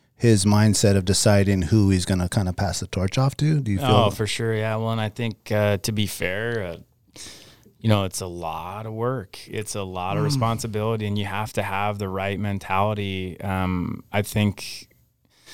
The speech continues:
Speaker 2: you know, to, to take on something like that. And I mean, I'm not saying I was perfect at it, but certainly, you know, it's crossed my mind. I mean, I gotta start kinda looking for something like that. You know, I'm gonna look for one of me
Speaker 1: Y-,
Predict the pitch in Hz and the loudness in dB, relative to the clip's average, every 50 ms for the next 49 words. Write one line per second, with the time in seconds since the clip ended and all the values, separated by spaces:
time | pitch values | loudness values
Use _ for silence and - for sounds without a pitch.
0 | - - - - _ _ _ _ _ - 135 127 120 113 101 - 117 110 104 95 | -20 -20 -20 -20 _ _ _ _ _ 2 2 4 4 2 2 2 2 2 2 2
1 | 90 90 90 - - - 107 101 - - 104 101 - 104 107 101 - 110 104 98 | 0 -2 -4 -6 -10 -10 -10 -8 -4 -4 -4 -2 0 2 2 2 2 0 0 -2
2 | 101 98 95 95 90 - 95 98 98 95 95 95 95 95 95 95 92 - - 110 | -4 -4 -4 -4 -4 -2 -2 -2 -2 -2 -4 -4 -4 -4 -4 -4 -6 -6 -4 -2
3 | 113 104 98 - - 101 101 98 95 92 92 92 - - 113 107 104 - 101 92 | -2 -2 -2 -2 -2 -2 0 0 0 -2 -2 -4 0 0 0 0 0 -2 -6 -4
4 | - 98 92 95 95 92 90 - 98 87 - - - - 139 120 110 120 117 113 | 0 0 0 0 0 -4 -4 -4 -4 -4 -4 -4 -2 0 0 0 0 0 0 0
5 | 110 107 101 95 - - - 117 110 101 98 95 - - - - 107 101 98 - | 0 0 -2 -4 -4 -2 0 2 2 2 2 0 -4 -6 -2 -2 -2 0 0 0
6 | 107 110 123 127 110 92 90 92 90 90 90 90 92 107 - 104 90 85 - - | 0 0 0 0 0 -2 -2 -4 -6 -6 -6 -6 -6 -4 -4 -6 -6 -6 -6 -2
7 | 98 92 87 82 - _ - - - - 95 92 90 87 85 92 - - - _ | -2 0 0 -2 -4 _ -14 -10 -6 -4 -2 -2 -2 -4 -4 -8 -10 -14 -20 _
8 | _ _ _ _ _ _ _ _ _ _ _ - 110 110 117 110 - 110 101 - | _ _ _ _ _ _ _ _ _ _ _ -2 2 2 2 2 2 -2 -4 -2
9 | - 98 92 87 - - 104 92 - - 90 90 90 90 87 85 - 95 85 78 | -2 0 0 2 2 2 2 2 2 0 -2 -2 0 -2 -2 -2 -2 -4 -4 -4
10 | 71 - - 101 95 98 104 107 107 101 98 90 92 101 110 107 - - 101 98 | -4 -6 -6 -4 -4 -2 -2 -2 -2 -2 -4 -4 -4 -4 -4 -4 -4 -4 -4 -4
11 | 95 101 98 92 92 95 104 120 113 95 90 90 87 101 - _ - 104 101 | -2 -2 -4 -4 -2 -2 0 0 0 0 -2 -4 -8 -10 -14 _ -10 -10 -10